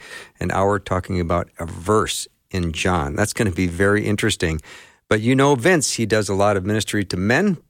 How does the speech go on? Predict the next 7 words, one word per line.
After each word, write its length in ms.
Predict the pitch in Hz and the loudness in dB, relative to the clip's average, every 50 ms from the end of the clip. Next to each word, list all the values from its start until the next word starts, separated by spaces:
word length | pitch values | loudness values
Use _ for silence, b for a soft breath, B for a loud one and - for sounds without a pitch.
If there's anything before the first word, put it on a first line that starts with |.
| _ _ | _ _
primarily. 560 | - 104 104 101 107 120 151 208 247 262 214 | -2 -2 0 0 2 2 2 2 0 0 -2
His 540 | 135 - - 95 90 90 85 85 - - - | -4 -6 -6 -4 -2 -2 -2 -2 -4 -6 -6
website 460 | - 92 104 104 98 - - 110 104 98 | -2 0 0 0 0 0 0 0 2 0
is 160 | 92 82 78 | 0 -4 -6
B, 600 | 82 80 82 82 - 139 147 175 214 233 220 - - _ _ _ _ | -10 -14 -14 -4 0 0 2 4 2 2 0 -2 -8 _ _ _ _
B 220 | 120 120 120 117 117 | 0 0 0 0 0
E, 320 | 131 123 131 156 190 190 | 0 0 0 2 0 -2